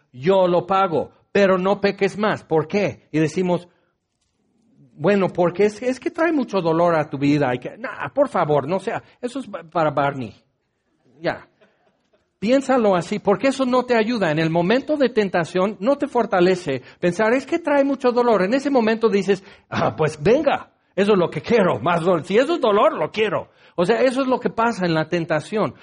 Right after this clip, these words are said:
Lo que tú tienes que estar pensando es que así como el Dios que hizo todo, que era bueno en gran manera, el mismo Dios que a través de lágrimas está viendo la maldad de la humanidad, el mismo Dios que no destruye Nínive por ver su arrepentimiento, el mismo Dios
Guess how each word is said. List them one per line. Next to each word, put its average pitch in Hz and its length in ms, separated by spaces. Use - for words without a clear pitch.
Lo 202 100
que 214 140
tú 285 160
tienes 302 280
que 208 100
estar 214 280
pensando 208 480
es 175 100
que - 120
así 262 320
como 269 260
el 196 100
Dios 208 240
que 185 140
hizo 262 300
todo, 226 340
que 196 120
era 190 180
bueno 240 320
en 233 60
gran 220 180
manera, 202 380
el 170 100
mismo 277 280
Dios 240 240
que - 80
a 196 80
través 202 320
de 240 80
lágrimas 196 500
está 180 260
viendo 226 280
la 180 140
maldad 156 420
de 196 100
la 170 140
humanidad, 156 680
el 185 160
mismo 247 280
Dios 226 300
que 185 220
no 220 420
destruye 247 560
Nínive 214 340
por 175 240
ver 214 140
su 202 160
arrepentimiento, 190 800
el 156 100
mismo 285 420
Dios 175 360